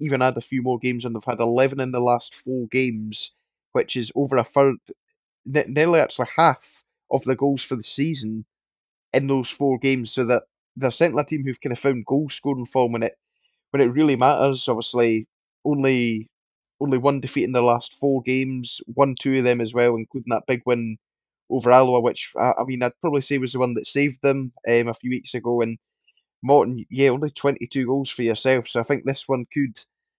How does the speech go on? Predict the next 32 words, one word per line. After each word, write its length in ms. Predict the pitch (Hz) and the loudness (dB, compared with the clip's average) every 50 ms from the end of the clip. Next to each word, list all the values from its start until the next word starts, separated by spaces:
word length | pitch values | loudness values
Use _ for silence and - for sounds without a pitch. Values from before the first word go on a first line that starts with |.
| _ _ _ _ _ _ - | _ _ _ _ _ _ -4
could 240 | - 170 175 127 - | -2 -2 -2 0 0
be 160 | 147 131 123 | 0 0 0
really, 360 | 120 113 135 147 151 147 139 | 0 0 0 0 2 2 0
really 260 | 135 131 127 131 120 | 0 0 0 -2 -2
boring. 560 | 110 123 135 139 147 151 143 127 120 113 113 - - | 0 0 0 0 2 2 0 -2 -2 -6 -8 -4 2
But 200 | 131 123 113 - - - - | 2 4 4 2 0 -6 -4
if, 180 | - 131 - - | -4 -2 -2 -2
if 200 | 92 110 - - | -2 -2 -2 -2
it's 380 | 117 - - - - - - - | -4 -2 -2 -2 -4 -4 -4 -2
a 120 | - 120 120 | -2 -2 -2
draw 300 | - - 135 143 147 135 | -2 0 2 2 2 2
that's 180 | 135 - - | 0 -2 -6
played 280 | - - 143 131 117 131 | -4 -2 -2 0 2 2
out, 200 | 131 131 131 113 - | 2 2 2 0 -2
I, 20 | - | -4
th-, 120 | - - - | -4 -4 -4
I 20 | |
think 240 | - - 135 123 - _ - | -2 -2 -4 -6 -4 _ -2
in 300 | 113 120 120 117 113 - _ _ _ _ _ _ _ - | -2 0 -2 -4 -8 -10 _ _ _ _ _ _ _ -2
Inverness 500 | 139 143 131 135 127 131 127 123 - - | -2 0 0 0 2 2 2 0 -2 -2
do 100 | - 131 | -2 0
you 120 | 123 120 | 2 2
a 40 | 113 | 2
favour. 320 | 113 - 131 131 120 117 113 | 2 2 0 0 0 0 -2
I 40 | 113 | 0
think 200 | - 131 120 - | 0 -2 -4 -2
you'd 140 | 117 120 - - | -6 -6 -6 -4
more 200 | 127 127 135 143 131 | -2 0 0 0 -2
than 100 | 131 123 - | -4 -6 -2
happily 320 | 131 127 123 - 127 117 | -2 -2 -2 -2 -6 -6
take 260 | - - 120 107 - | -4 -2 -2 0 4
that, 200 | 123 123 117 - | 6 6 6 6